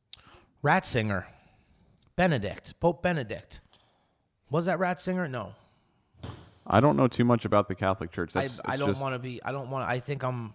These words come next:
Speaker 1: I'm confusing two people.
Speaker 2: Well, I think what really turned me off from looking into all the pedophilia in the Catholic Church is I watched a documentary on Netflix called, I think it was called The Keepers.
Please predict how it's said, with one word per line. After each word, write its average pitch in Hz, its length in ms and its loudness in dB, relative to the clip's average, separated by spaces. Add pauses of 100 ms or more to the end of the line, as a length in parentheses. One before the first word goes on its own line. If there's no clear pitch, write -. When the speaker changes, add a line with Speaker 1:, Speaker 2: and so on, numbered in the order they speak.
Speaker 1:
I'm 127 140 -8
confusing 113 680 -8
two 117 220 -10
people. 110 500 -10 (280)
Speaker 2:
Well, 107 120 6
I 117 40 8
think 170 220 0
what 120 120 0
really 120 240 2
turned 117 240 0
me 101 120 2
off 98 180 2
from 92 160 -6
looking 95 240 -2
into 90 140 0
all 87 100 2
the 85 80 -4
pedophilia 87 520 -2
in 82 80 -4
the 80 80 -6
Catholic 82 380 -4
Church 80 260 -4
is - 120 -18
I 85 60 2
watched 90 340 4
a - 20 -4
documentary 80 640 0
on 76 100 -6
Netflix 71 400 -8
called, 76 220 -6
I 69 40 -6
think 69 120 -8
it 80 60 -8
was - 80 -10
called 64 140 -10
The 60 40 -10
Keepers. 98 580 -2